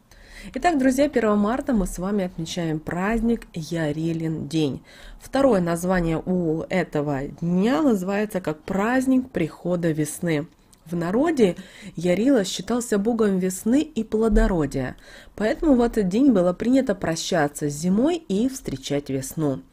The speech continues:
В такой день люди отдыхали от работы, старались веселиться, устраивали всевозможные ярмарки и гуляния. Повитухи имели свою традицию. Они приносили первого марта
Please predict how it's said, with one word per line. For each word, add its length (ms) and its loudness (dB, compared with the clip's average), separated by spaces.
В 60 -16
такой 280 0
день 340 0
люди 280 2
отдыхали 680 0
от 180 -2
работы, 520 -2
старались 540 0
веселиться, 840 -2
устраивали 680 2
всевозможные 680 2
ярмарки 720 2
и 320 -2
гуляния. 800 -2
Повитухи 800 2
имели 400 2
свою 380 0
традицию. 640 -2
Они 220 0
приносили 640 2
первого 580 0
марта 540 0